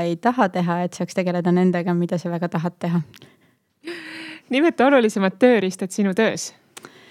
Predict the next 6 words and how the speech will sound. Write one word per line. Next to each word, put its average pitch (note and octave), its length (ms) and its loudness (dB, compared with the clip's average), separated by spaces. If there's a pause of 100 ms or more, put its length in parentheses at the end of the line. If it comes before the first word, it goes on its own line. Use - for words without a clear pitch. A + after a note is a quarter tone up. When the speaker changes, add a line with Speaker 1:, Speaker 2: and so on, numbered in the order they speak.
(300)
Speaker 1:
Äh, F3 1200 2 (1700)
telefon, F3 840 0 (280)
lever, F3 520 0 (320)
internet. F3+ 720 0 (680)
Speaker 2:
<laughs> A3 1400 0
Nimeta A#3+ 340 0